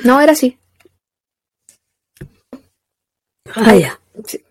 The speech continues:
Speaker 1: pero tiene una, bueno, se supone que hay una razón, después voy a hablar de eso. El veinticinco de marzo se realiza una entrevista, esto ya estamos hablando cinco días después. Eh,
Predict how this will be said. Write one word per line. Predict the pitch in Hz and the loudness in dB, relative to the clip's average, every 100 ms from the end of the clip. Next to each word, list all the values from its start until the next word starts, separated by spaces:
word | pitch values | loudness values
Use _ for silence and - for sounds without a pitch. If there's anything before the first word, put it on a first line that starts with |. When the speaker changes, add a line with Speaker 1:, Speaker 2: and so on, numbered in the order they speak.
| - | -2
Speaker 1:
pero | 226 247 | 2 2
tiene | 302 339 | 2 0
una, | 349 339 339 311 | 0 0 0 0
bueno, | 220 - | -4 -8
se | - | -10
supone | 202 208 233 | -4 0 2
que | |
hay | 226 | 4
una | 220 | 2
razón, | 214 208 208 | 0 -4 -10
después | 196 233 | -4 -4
voy | - | -2
a | |
hablar | - - | -6 -10
de | |
eso. | - - _ _ _ _ _ _ _ _ - | -18 -20 _ _ _ _ _ _ _ _ -4
El | 240 | 2
veinticinco | 262 277 339 370 508 | 2 0 -6 0 2
de | 453 | 4
marzo | 349 349 392 | 2 0 -4
se | - 320 | 0 0
realiza | 285 262 320 | 2 0 -2
una | 320 | -4
entrevista, | 294 262 277 302 - | -4 0 0 0 -6
esto | 196 - | -14 -10
ya | 196 | -8
estamos | 196 208 | -6 -4
hablando | 208 208 220 240 | -2 -2 -2 -4
cinco | 240 208 196 | -6 -6 0
días | 214 226 | 2 2
después. | 262 294 - _ _ _ _ _ _ _ _ _ _ - - - - _ | 0 -4 -10 _ _ _ _ _ _ _ _ _ _ -20 -20 -20 -20 _
Eh, | 247 240 233 226 220 202 196 | 4 6 8 6 4 2 -2